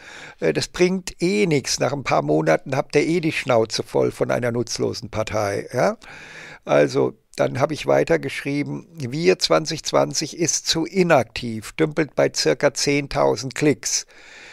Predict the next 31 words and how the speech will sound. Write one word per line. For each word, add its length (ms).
Die 80
Basis 500
hat 180
mit 140
Füllmich 640
sofort 640
hundertfünfzigtausend 1500
Klicks 640
erzielt. 720
Wir 280
brauchen 600
aber 540
zwanzig 640
Millionen. 680
Ich 240
selbst 440
stehe 480
mit 220
meinen 360
Freunden 580
von 180
den 160
Next 280
Scientists 580
for 140
Future 440
und 140
dem 160
Weltrat 500
bei 180
circa 520